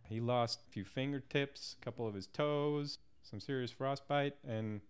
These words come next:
he wasn't too far from dead. So, yeah, pretty extreme. Just barely over three years, that was my first assignment. Some really good people. Worked old school base comm center, where they did kinda start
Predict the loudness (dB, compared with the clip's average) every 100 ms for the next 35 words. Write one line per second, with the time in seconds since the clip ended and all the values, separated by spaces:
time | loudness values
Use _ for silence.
0 | -14 -6 0 0 0 -2 -2 0 2 4
1 | 2 -2 -4 0 2 2 0 -8 -18 -20
2 | -16 -2 2 4 6 8 10 10 4 -4
3 | -2 0 0 -2 0 2 2 -2 -6 -12
4 | -4 -4 -2 0 2 4 2 0 -2 -2
5 | 0 2 2 0 -2 -4 -8 -2 0 2
6 | 2 2 2 2 0 2 4 2 0 -4
7 | -18 -20 -20 -6 0 4 4 4 2 2
8 | 2 4 4 4 0 -10 2 2 2 -4
9 | -20 -20 -12 -4 -2 -2 2 4 4 2
10 | 2 2 2 0 2 2 2 2 0 -6
11 | -20 -20 -20 -20 -6 8 12 12 12 4
12 | -20 -10 6 10 10 10 10 10 8 -4
13 | -16 -14 -10 -2 2 4 4 2 6 8
14 | 8 6